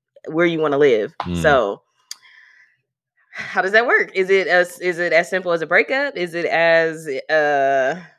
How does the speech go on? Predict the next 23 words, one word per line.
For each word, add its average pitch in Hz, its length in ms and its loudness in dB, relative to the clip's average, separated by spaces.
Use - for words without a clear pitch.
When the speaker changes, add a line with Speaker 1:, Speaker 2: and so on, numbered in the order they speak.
Speaker 1:
not 170 260 0
as 220 140 -6
simple 220 320 -2
as 175 180 2
a, 151 640 0
we 156 140 -10
gonna 160 140 -4
have 165 100 -4
to 160 60 -4
have 139 120 -2
a 147 40 -8
couple 151 240 -8
conversations? 339 1120 -10
What - 120 -12
y'all 285 100 0
think? 302 200 -6
How 190 80 2
y'all 196 140 0
feel? 92 360 -8
Speaker 2:
Well, 127 560 4
um, 107 720 -2
you 107 120 -2
know, 95 340 0